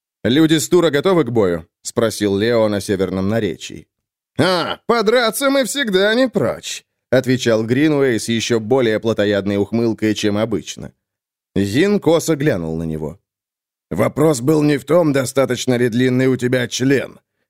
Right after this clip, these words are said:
Вопрос был, готовы ли люди Стура к бою».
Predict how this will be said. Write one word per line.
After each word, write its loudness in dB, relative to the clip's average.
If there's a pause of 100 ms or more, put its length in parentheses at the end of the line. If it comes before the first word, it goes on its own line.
(160)
Вопрос 2
был, -8
готовы 0
ли 4
люди 2
Стура 2
к -4
бою». -2